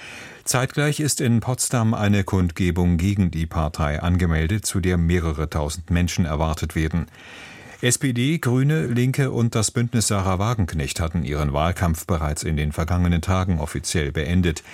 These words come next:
In Brandenburg sind morgen rund zwei Millionen Wahlberechtigte aufgerufen, einen neuen Landtag zu wählen.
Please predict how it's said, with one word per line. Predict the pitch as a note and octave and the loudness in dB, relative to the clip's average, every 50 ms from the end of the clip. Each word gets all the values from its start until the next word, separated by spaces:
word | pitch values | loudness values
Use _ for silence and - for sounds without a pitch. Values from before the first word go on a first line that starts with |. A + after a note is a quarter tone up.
| - - - - - - | -18 -18 -20 -16 -4 0
In | A2 A2 A2 G#2+ | 2 4 4 4
Brandenburg | G2 G2+ G2 G#2 A2 - C3 A2 G2+ G#2+ B2+ - | 4 2 2 2 2 2 2 2 2 0 0 0
sind | - - A2+ G#2+ - | 0 0 0 2 2
morgen | G2+ F#2+ G2 G#2 G2+ A#2 | 2 2 2 2 2 2
rund | G#2 F2+ F#2+ G2+ F#2+ | 2 4 4 2 2
zwei | - - - A2 G#2 A2 | 2 0 0 0 2 2
Millionen | A2 G#2+ G2 F2 E2+ D#2+ E2 E2 D#2+ D#2+ | 4 2 2 2 2 2 2 2 2 2
Wahlberechtigte | D2+ E2 F2 F2+ E2 D2+ D2+ D2+ D#2 - - D#2 - - F#2 E2+ | 2 0 0 0 0 0 -2 -2 -4 -4 -4 -4 -2 -2 -2 -2
aufgerufen, | - F2+ F#2+ - - - E2+ E2 E2+ E2 - A#2+ A2 | 0 0 -2 -2 -2 -4 -2 -2 -2 0 0 0 0
einen | - F2 F2+ F#2 F2 | 2 2 2 4 4
neuen | E2 D2+ D2 D2+ D2+ D#2 | 4 2 2 0 0 0
Landtag | D2 D#2+ F2+ F#2 - - D#2+ D#2 - - | 2 2 2 2 2 0 0 -2 -2 -4
zu | - - F2 D2+ | -4 -2 -2 -2
wählen. | D2 C2+ C#2 C#2+ - - - | -2 -4 -6 -6 -8 -10 -12